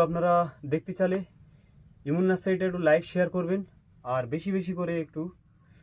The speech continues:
শেয়ার করে দেবেন। আর যারা আমার চ্যানেলে নতুন আছেন,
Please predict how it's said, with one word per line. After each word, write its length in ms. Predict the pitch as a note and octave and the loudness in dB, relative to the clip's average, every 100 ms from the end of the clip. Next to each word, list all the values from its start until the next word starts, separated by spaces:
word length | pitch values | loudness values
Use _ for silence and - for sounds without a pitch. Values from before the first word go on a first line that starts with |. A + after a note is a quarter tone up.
| - | -20
শেয়ার 220 | - D#3 F3 | 0 2 2
করে 120 | F#3+ F#3 | 0 0
দেবেন। 180 | D#3+ F#3 F#3+ - - - - _ _ _ - | 0 -2 -6 -14 -20 -20 -20 _ _ _ -10
আর 80 | B2 | -6
যারা 120 | D#3+ E3+ | -2 0
আমার 120 | F3+ E3+ | 0 0
চ্যানেলে 260 | E3+ F3+ F3+ | 0 2 0
নতুন 180 | D#3 F3+ E3+ F3+ D#3+ | 0 -2 -4 -2 -2
আছেন, 180 | E3 E3+ | -2 -2